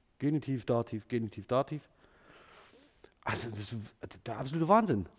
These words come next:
Also, so, so können Sie heute in keiner linguistischen Arbeit mehr zitieren. Das würde Ihnen so zack, zack, zurecht um die Ohren gehauen. Der Punkt ist aber an der Sache, er will gar nicht ausgiebig Korpusdaten,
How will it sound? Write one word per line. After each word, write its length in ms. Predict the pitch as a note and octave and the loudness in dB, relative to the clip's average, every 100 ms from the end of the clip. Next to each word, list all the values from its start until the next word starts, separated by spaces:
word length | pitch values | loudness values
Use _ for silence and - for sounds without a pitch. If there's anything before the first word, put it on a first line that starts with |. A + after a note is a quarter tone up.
| - - | -20 4
Also, 280 | C3+ C3+ C#3+ | 4 6 2
so, 160 | D3 | 2
so 140 | A#2 C3 | -2 2
können 260 | D#3 F3+ | 4 4
Sie 100 | E3 | 6
heute 180 | D#3 E3 | 6 6
in 100 | D#3 | 2
keiner 280 | C#3 E3 F#3 | 4 4 4
linguistischen 440 | E3+ F3+ E3+ - | 4 2 2 0
Arbeit 240 | C#3+ D#3+ F#3+ | 2 4 6
mehr 140 | F3+ | 4
zitieren. 420 | F3 D3+ F#3+ D3+ | 0 2 2 4
Das 200 | A#2+ A#2+ | 0 -4
würde 140 | D3+ D#3 | -4 0
Ihnen 260 | D3 D3 | 2 2
so 340 | C3 E3+ G#3 - - _ | 4 4 4 2 -8 _
zack, 320 | - F3 - | 4 4 4
zack, 360 | - F#3 F3+ - - _ _ _ _ _ - | 2 2 2 -2 -18 _ _ _ _ _ -6
zurecht 520 | - D#3+ G3 - - - _ - - - - _ | 4 6 6 2 -14 -20 _ -20 -20 -20 -20 _
um 140 | - D3+ | 4 6
die 120 | D3 | 6
Ohren 340 | C#3 G3 G#3+ | 8 8 8
gehauen. 440 | D#3+ A2+ A#2 D3 G3 - - - - | 6 6 6 4 2 -6 -18 -20 4
Der 80 | C3 | 6
Punkt 240 | C#3 A3+ | 8 8
ist 80 | B3 | 8
aber 200 | F#3+ E3+ | 8 8
an 100 | D#3 | 6
der 100 | E3+ | 6
Sache, 300 | D3+ D#3 E3 | 6 8 8
er 200 | C3+ B2+ | 8 8
will 320 | C#3+ A3 G3 - - | 8 8 4 0 4
gar 200 | D3 D3 | 8 8
nicht 260 | D3 C3 - - _ | 8 4 -4 -16 _
ausgiebig 1200 | - D3 F3 - - _ _ - D#3+ D3+ C#3 - - - _ _ _ _ _ _ - _ _ | 6 6 6 -2 -16 _ _ 0 2 4 4 2 -12 -16 _ _ _ _ _ _ -20 _ _
Korpusdaten, 800 | - F3 F#3+ D3 C3+ B2+ B2+ | 2 4 4 4 4 4 0